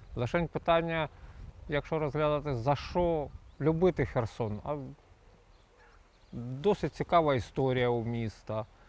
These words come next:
М, є де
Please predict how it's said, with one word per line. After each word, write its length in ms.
М, 760
є 260
де 380